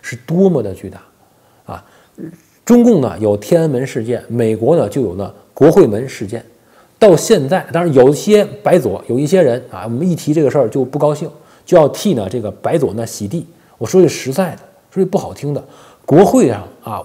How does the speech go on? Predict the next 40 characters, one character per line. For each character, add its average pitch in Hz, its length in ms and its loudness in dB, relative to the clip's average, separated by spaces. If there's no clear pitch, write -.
这 208 160 0
些 185 160 2
美 127 260 -2
国 120 200 0
的 156 180 2
爱 196 160 2
国 135 160 4
者 131 100 0
的 113 140 -4
鲜 190 240 -4
血 - 260 -12
还 - 220 -6
没 170 120 0
有 123 120 0
凉， 98 300 -6
你 123 120 -6
就 151 100 0
开 151 180 -6
始 151 100 -4
洗。 - 300 -14
你 226 100 0
洗 85 340 -6
可 180 280 0
以， 113 160 -6
你 196 120 -4
好 - 360 -6
歹 160 140 -4
你 180 80 -4
等 143 80 -4
那 160 100 -4
血 101 280 -12
凉 95 260 -10
了 180 120 -4
再 117 120 -8
开 104 180 -16
始 107 80 -8
洗 - 140 -18
啊， - 120 -20
对 123 140 -6
吧？ - 80 -14